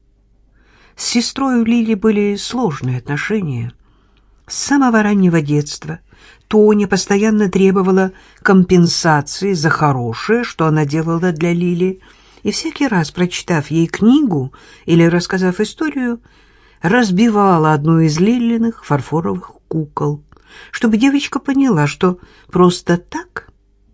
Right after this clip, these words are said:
ничего в этой жизни не бывает. Несмотря на детские обиды, Лиля была очень привязана к сестре, и смерть её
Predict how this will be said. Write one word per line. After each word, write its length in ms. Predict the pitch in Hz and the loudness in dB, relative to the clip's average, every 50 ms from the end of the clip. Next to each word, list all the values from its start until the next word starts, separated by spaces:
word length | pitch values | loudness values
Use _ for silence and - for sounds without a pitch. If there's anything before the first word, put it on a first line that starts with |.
| _ _ _ | _ _ _
ничего 520 | 180 214 226 - - - 202 208 262 302 | 0 0 0 0 -2 -4 -2 -2 -2 -2
в 60 | - | -2
этой 240 | 247 - - 185 170 | -4 -2 0 0 0
жизни 380 | 160 - - 220 226 - - 196 | 0 0 -4 -4 -4 -4 -4 -2
не 280 | 170 156 156 165 185 | 0 2 2 2 0
бывает. 640 | 180 - 202 190 151 135 - 117 110 113 113 113 113 - _ - - _ _ _ _ _ _ _ _ _ _ _ _ _ _ _ _ _ _ _ _ - _ | 0 -2 -6 -6 -6 -8 -12 -12 -12 -12 -12 -14 -16 -20 _ -20 -20 _ _ _ _ _ _ _ _ _ _ _ _ _ _ _ _ _ _ _ _ -10 _
Несмотря 460 | - 190 185 - 240 233 226 277 269 | -2 -2 0 0 -2 -2 -2 -2 -2
на 120 | 254 233 220 | 0 0 0
детские 420 | 190 214 226 220 - - 220 214 214 | 0 0 -2 -2 0 0 0 0 2
обиды, 320 | 196 214 214 196 214 202 | 0 -2 0 0 0 0
Лиля 260 | 196 208 202 196 202 | 0 0 0 0 0
была 380 | 185 196 190 190 190 190 185 185 - _ _ _ _ _ _ _ _ - - | 2 2 2 2 2 0 -2 -6 -10 _ _ _ _ _ _ _ _ -8 -2
очень 380 | 220 220 214 190 180 - 147 147 | 0 2 2 2 2 0 -4 -2
привязана 520 | 180 170 175 185 180 175 185 185 196 185 | -2 0 2 2 2 2 2 0 0 0
к 60 | 185 | -2
сестре, 480 | - - 208 - - - - 240 226 196 | -4 -6 -6 -6 -8 -10 -6 -4 -2 0
и 280 | 175 160 160 165 170 - - - - - - _ | 0 0 -2 -4 -6 -10 -16 -20 -20 -20 -16 _
смерть 640 | - - - 196 208 214 247 262 277 - - - | -8 -2 0 2 4 4 4 2 0 -6 -8 -6
её 320 | 165 143 131 131 123 120 | -4 -4 -4 -4 -6 -8